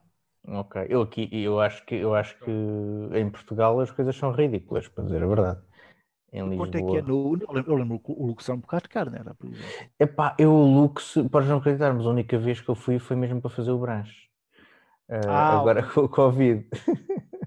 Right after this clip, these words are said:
Speaker 2: Opa,
Speaker 1: Também não é muito
Speaker 2: eu
Speaker 1: a minha onda daquilo que eu tenho ouvido das experiências, não é muito a minha onda em termos de
Speaker 2: Opa,
Speaker 1: música e
Speaker 2: o,
Speaker 1: tudo mais.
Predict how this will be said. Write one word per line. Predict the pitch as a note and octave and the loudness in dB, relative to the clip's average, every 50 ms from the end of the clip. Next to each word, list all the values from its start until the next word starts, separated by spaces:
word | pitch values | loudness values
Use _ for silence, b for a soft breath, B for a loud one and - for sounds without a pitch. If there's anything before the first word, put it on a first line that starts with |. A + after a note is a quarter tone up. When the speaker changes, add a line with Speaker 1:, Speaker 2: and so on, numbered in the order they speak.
| - _ B B B B B B B B B B B | -14 _ B B B B B B B B B B B
Speaker 2:
Opa, | - A3 | -4 0
Speaker 1:
Também | C#3 C3+ D3 E3 | 2 4 6 6
não | E3 F3 | 6 6
é | F3 E3+ D#3+ | 8 8 8
muito | D#3 D#3 E3 D#3+ C#3+ E3 | 6 6 4 2 2 2
Speaker 2:
eu | |
Speaker 1:
a | D3+ | 2
minha | D#3 D#3 D#3 C#3 | 4 4 6 6
onda | B2+ C3 C#3+ D3 D#3 D3+ | 6 4 4 2 2 0
daquilo | D3+ D3+ - C#3 B2+ | 0 -2 -2 -6 -6
que | C3+ - | -6 -6
eu | A2+ | -6
tenho | - A#2 A2+ A2 A2 | -6 -6 -4 -4 -4
ouvido | G#2 G2 G#2+ G#2 G2+ G2+ | -4 -4 -6 -8 -8 -8
das | A2 G#2+ G#2+ | -8 -10 -10
experiências, | - _ - G2 G2+ G#2 A2 A2 - B2+ B2 | -12 _ -10 -8 -8 -8 -8 -8 -10 -10 -8
não | B2 A#2+ | -8 -8
é | A2+ A2 | -8 -6
muito | A2 A2+ A2 A2 A2 | -8 -8 -10 -10 -10
a | G#2+ | -8
minha | G#2+ G#2 G2+ | -8 -6 -6
onda | G2 G#2 A2 A#2 | -6 -6 -6 -8
em | A#2 | -8
termos | G#2+ - G#3+ G3+ G3 F3+ | -6 -6 -6 -6 -8 -8
de | F#3 | -6
Speaker 2:
Opa, | - | -6
Speaker 1:
música | G3+ - - - - A3+ - - - | -4 -2 -2 -2 -2 -4 -4 -4 -6
e | - | -4
Speaker 2:
o, | |
Speaker 1:
tudo | - - - - - - | -4 -4 -6 -6 -8 -12
mais. | - - | -12 -10